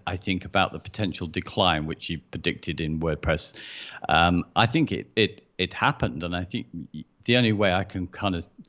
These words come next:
see it is in Google Trends, because obviously the amount of people using WordPress has increased over the time, but I think the,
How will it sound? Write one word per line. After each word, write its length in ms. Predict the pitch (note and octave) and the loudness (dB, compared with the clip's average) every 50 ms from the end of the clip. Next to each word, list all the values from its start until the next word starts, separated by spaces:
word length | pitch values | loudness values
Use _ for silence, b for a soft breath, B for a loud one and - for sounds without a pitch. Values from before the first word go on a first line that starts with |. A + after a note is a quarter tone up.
| B B B B B B B | B B B B B B B
see 400 | B - - - C#3 A#2+ G2+ F#2 | B 0 4 6 6 8 6 6
it 140 | F2 - - | 4 2 0
is 180 | F#2+ F#2+ F2+ F#2 | 0 0 2 2
in 340 | F#2+ F2+ F2+ F#2 E2+ E2 - _ _ _ _ _ _ _ - | 2 2 2 2 0 -2 -6 _ _ _ _ _ _ _ -2
Google 260 | - A2 F#2 - F2 | 0 0 2 0 -2
Trends, 380 | E2 - - D3 C#3 G2+ D#2 - | -2 2 4 6 6 4 2 0
because 260 | - G2+ - G2 F#2+ | -4 -8 -4 -2 -2
obviously 320 | B2+ C3 A#2 - - G#2 F#2+ | -2 -2 -2 -4 -4 -2 -2
the 160 | F2 F#2+ F#2+ | -2 -2 -2
amount 380 | F#2 G2 G#2 G#2 G#2 G#2 - | 0 0 2 2 2 2 2
of 60 | - - | 0 0
people 260 | A#2+ G2+ - - F2 | -2 0 0 0 0
using 480 | F2+ F#2+ F#2+ F#2 - F2 E2 E2+ D#2+ B B B B B B B B _ - - - - - | 2 2 2 2 2 2 2 2 0 B B B B B B B B _ -16 -14 -12 -2 4
WordPress 760 | F#2+ G#2 G2 F#2 G2 - - D#2 D#2 - - - - - - | 6 8 8 6 6 4 4 4 4 2 -2 -6 -6 -6 -4
has 160 | - E2+ - | -4 -2 0
increased 640 | F2 D2+ D2+ E2 - - - G#2+ E2 D#2+ - - - - - - | 2 2 2 2 2 4 6 6 6 6 4 0 -2 -2 -2 0
over 200 | D#2+ D#2+ D#2 D2 | 0 0 0 0
the 140 | D#2 - E2 | -2 -2 -4
time, 420 | - - - A2+ G2+ D#2 D2+ D2+ D2+ | 0 4 6 8 8 6 6 4 4
but 160 | - G#2+ - - | 4 4 4 4
I 80 | F#2+ G2+ | 2 0
think 400 | - D3 D3 C#3 - - G2 - | 4 4 4 4 4 0 -2 2
the, 320 | A#2 A2 G#2+ G#2 G#2 G2+ | 4 6 6 6 4 2